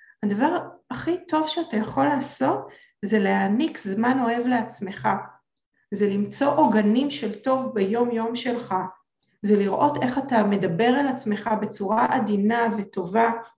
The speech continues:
זה לראות איך אתה מעניק לעצמך ביום יום, איך את מעניקה לעצמך ביום יום. והדבר הזה רק הוא כשלעצמו, בלי לדעת כלים ובלי, ובלי דרכים רוחניות ובלי זה,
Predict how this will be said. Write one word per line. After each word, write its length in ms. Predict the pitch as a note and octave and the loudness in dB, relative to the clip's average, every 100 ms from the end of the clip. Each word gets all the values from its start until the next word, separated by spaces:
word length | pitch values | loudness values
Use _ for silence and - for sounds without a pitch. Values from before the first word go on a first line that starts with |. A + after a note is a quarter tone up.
| _ _ _ _ - | _ _ _ _ -4
זה 140 | G#3 | 0
לראות 280 | G#3 A#3+ C#4+ | 2 4 2
איך 140 | D4 | 2
אתה 160 | D4 C#4 | 0 2
מעניק 540 | G#3+ - G#3 A#3+ C4 | 4 4 4 2 2
לעצמך 480 | C#4+ B3+ - F#3+ - F#3+ | 2 2 0 -4 -2 0
ביום 360 | F#3+ G#3 G#3 | 2 2 2
יום, 300 | F#3+ G3 F#3 - | 0 -2 -4 -6
איך 140 | A3+ | -6
את 120 | B3 | -4
מעניקה 520 | G#3 F#3+ F#3+ F#3+ B3 A#3 | -2 -2 -4 -2 0 2
לעצמך 500 | A3+ - G#3 G3+ G3+ | 2 -2 -2 -2 0
ביום 340 | F#3 F#3+ F#3 | -2 0 -2
יום. 260 | F3+ F3 F3 - _ _ _ _ _ G3+ | -2 -4 -8 -16 _ _ _ _ _ -4
והדבר 420 | G3+ G3 F3 C4 | 0 0 2 4
הזה 360 | E4 D4+ D#4 B3+ | 4 4 4 4
רק 260 | D#4+ - - | 2 2 4
הוא 240 | E4+ E4 | 4 4
כשלעצמו, 840 | - A3 A3+ A3 - C#4+ D4 C#4+ - _ G#3+ | 0 2 2 0 -4 -2 -2 -4 -12 _ -6
בלי 280 | A#3+ D#4 | 0 0
לדעת 480 | D#4 A3+ C4 C#4+ C#4 | 2 0 0 0 -4
כלים 640 | - A3+ A#3+ C#4 C4+ B3+ A3 | -2 0 0 0 0 -2 -2
ובלי, 520 | G#3+ A3 B3+ C#4+ C#4 - - | -2 0 0 0 -4 -10 -4
ובלי 360 | G#3 G#3+ B3+ C#4+ | -2 0 0 -2
דרכים 380 | A#3+ A#3 C#4+ C4+ | -2 -4 -4 -4
רוחניות 640 | C4+ - A3+ A3+ C4+ B3 G#3 | -4 -4 -2 0 0 -2 -6
ובלי 380 | G3+ A3 A3+ | -4 -2 0
זה, 160 | F#3+ | 0